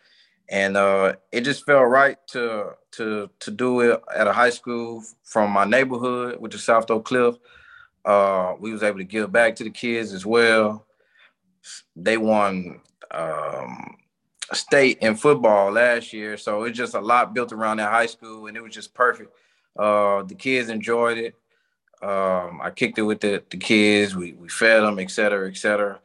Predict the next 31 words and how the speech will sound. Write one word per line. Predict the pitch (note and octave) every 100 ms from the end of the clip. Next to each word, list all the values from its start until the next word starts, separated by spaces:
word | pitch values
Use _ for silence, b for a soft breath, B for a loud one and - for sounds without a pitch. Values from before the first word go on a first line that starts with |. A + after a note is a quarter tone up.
| b b -
And, | G2
man, | G2+
I'm | G#2 A#2
just | A2+
happy | A#2 A2
to | G2+
give | G2 G#2
back | G#2 A2 G#2
and | G2
show | A#2 G#2+
them, | A2 G#2
like, | G2 F#2+ -
a | F#2+
different | G2+ A2 G#2 F#2 -
light | F2+ G#2 F#2+ _ -
and, | F#2 F2+
you | G2
know, | F#2
somebody | F2+ G2 F#2+ F#2
that | F#2
came | - G2 F#2+
from | F#2+
that | F#2+ F#2
neighborhood | F#2+ F#2 F#2+ F#2+ F#2 b b b E2+
and | F2+
made | G2+ G#2
it | G2+ - -
and | F#2+ F#2+ F#2
is | F#2
considered | F#2+ - G2
successful. | F#2 F#2+ G#2+ G2+ - -